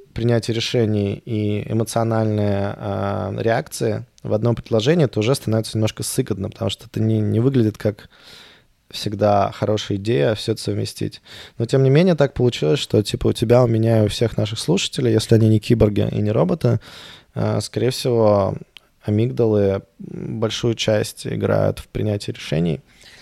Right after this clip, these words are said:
И в частности, когда ты там условно смотришь на людей, которые пробуют, а,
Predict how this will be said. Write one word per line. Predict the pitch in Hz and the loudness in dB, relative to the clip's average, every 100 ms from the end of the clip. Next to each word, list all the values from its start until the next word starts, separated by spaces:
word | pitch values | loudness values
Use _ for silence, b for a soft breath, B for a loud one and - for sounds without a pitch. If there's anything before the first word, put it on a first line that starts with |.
| B B B | B B B
И | - | -10
в | |
частности, | - 123 123 127 - 117 | -2 0 0 -4 -4 -2
когда | 113 113 110 | 0 0 0
ты | 117 104 | 2 0
там | 101 110 104 | 0 -4 -4
условно | 107 107 104 | -2 0 2
смотришь | - 110 113 107 110 | 2 2 2 0 0
на | |
людей, | 104 104 110 | 0 2 0
которые | - 113 107 104 | 2 2 2 2
пробуют, | 113 110 107 104 _ _ _ _ _ _ _ _ - - | 0 2 2 0 _ _ _ _ _ _ _ _ -10 0
а, | 110 104 95 95 | 4 6 6 2